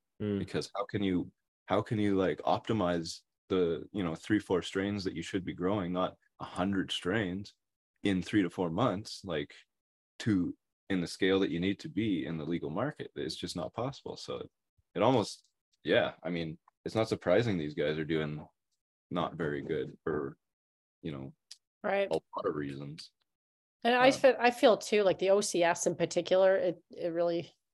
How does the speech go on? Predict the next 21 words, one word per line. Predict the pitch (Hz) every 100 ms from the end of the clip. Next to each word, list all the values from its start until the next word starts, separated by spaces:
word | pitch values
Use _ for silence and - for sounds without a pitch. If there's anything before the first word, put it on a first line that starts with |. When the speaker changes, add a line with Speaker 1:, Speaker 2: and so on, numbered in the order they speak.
| _ -
Speaker 3:
bothers | - 190 -
me | 180
a |
lot, | 175 185 -
to | 208
be | 220
honest, | 214 226 262 - -
because | 196 233
they | 226 247
also, | 214 214
from | - 220
what | 220
I | 226 254
understand, | 240 170 156 - 170 170 175
they | 214
have | 220
their | 220 180
warehouses | 180 196 190 170 175 180 165
in | - 196
Oakville, | 214 208 - 208
Ontario. | 180 170 - 208 190 - 147 214